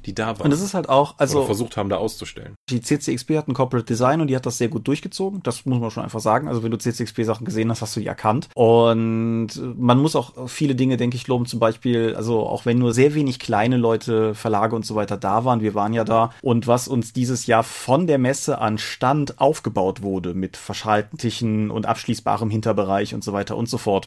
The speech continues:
Speaker 2: ist Lichtjahre weiter als das, was es auf der R P C war. Das haben die Besucher ja auch nie so mitbekommen, aber die Jagd um Tische, um Stühle und die verzweifelte Hoffnung, überhaupt seinen Standplatz wirklich zu kriegen, den man hat oder so, im Vergleich dazu war das ein riesiger Schritt nach vorne.
Speaker 1: Mhm.
Speaker 2: Nur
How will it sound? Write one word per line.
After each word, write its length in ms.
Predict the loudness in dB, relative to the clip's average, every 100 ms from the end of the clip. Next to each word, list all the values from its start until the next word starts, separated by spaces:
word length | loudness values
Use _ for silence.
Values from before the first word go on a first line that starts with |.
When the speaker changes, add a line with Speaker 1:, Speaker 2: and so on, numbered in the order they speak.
| _
Speaker 2:
ist 300 | -4 -4 -10 -2
Lichtjahre 600 | -2 0 2 4 4 4
weiter 520 | 4 4 2 0 0 -6
als 180 | -4 -2
das, 180 | -2 -2
was 140 | -2
es 80 | -2
auf 120 | -6
der 120 | -6 0
R 140 | 0
P 120 | 0
C 240 | -4 -4 -4
war. 160 | -6
Das 160 | -10 -10
haben 120 | -6
die 80 | -6
Besucher 380 | -6 -4 -2 -2
ja 100 | 2
auch 100 | 2
nie 100 | 2
so 100 | 2
mitbekommen, 440 | 0 -2 0 0
aber 120 | 0
die 120 | -4 0
Jagd 300 | 0 0 0
um 100 | -2
Tische, 240 | -4 -2
um 120 | -4
Stühle 400 | -6 -2 2 4
und 100 | 2
die 60 | -2
verzweifelte 600 | -6 -2 -2 -2 -6 0
Hoffnung, 300 | 0 2 0
überhaupt 280 | 0 -2 -4
seinen 160 | -6
Standplatz 480 | -4 -4 -4 -4 -2
wirklich 280 | -2 -2 -10
zu 120 | -12
kriegen, 380 | -6 -4 0 0
den 140 | 2
man 200 | 4 2
hat 180 | 0 -4
oder 220 | -2 -2
so, 280 | 0 0 -2 -4 -20 -20 -12
im 80 | -6
Vergleich 260 | -2 0
dazu 260 | -2 -4 -4
war 80 | -4
das 160 | -4
ein 40 | -6
riesiger 340 | -6 -6 -10
Schritt 240 | -12 -10
nach 120 | -10 -8
vorne. 360 | 0 2 0 -4
Speaker 1:
Mhm. 140 | -8
Speaker 2:
Nur 320 | -2 4 4